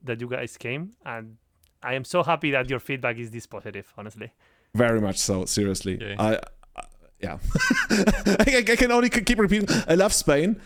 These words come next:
Speaker 2: and I finally saw, like, a, like, a more, I guess, rural side of Spain that I've never really been exposed to. And I was actually surprised by how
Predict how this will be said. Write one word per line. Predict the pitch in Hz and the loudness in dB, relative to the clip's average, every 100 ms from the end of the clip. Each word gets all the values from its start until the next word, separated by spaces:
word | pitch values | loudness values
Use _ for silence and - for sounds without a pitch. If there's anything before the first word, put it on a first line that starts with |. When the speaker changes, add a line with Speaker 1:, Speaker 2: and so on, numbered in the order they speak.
| - | -6
Speaker 2:
and | 170 196 | 2 4
I | |
finally | 190 240 214 | 4 4 4
saw, | 190 170 | 4 4
like, | 160 147 | 2 2
a, | 143 135 - - | 4 2 0 -2
like, | 135 139 | 2 4
a | 127 | 4
more, | 120 123 123 120 - | 4 4 4 2 0
I | 131 | 0
guess, | 175 - | 0 2
rural | 120 120 147 185 | 2 4 2 2
side | 185 - 175 180 | 2 2 2 2
of | |
Spain | - - 170 190 214 | 0 0 2 2 2
that | 170 139 - | 0 -2 -2
I've | 117 120 135 | 0 2 2
never | 147 | 2
really | 139 123 | 2 2
been | 117 | 0
exposed | 110 - 113 123 | 0 0 -2 0
to. | 180 190 - - - | 0 0 -6 -20 -4
And | - 151 | 0 2
I | |
was | 180 | 4
actually | 170 220 | 2 0
surprised | 147 151 156 - | 0 2 0 0
by | 131 120 | 0 2
how | 110 120 117 | 2 2 0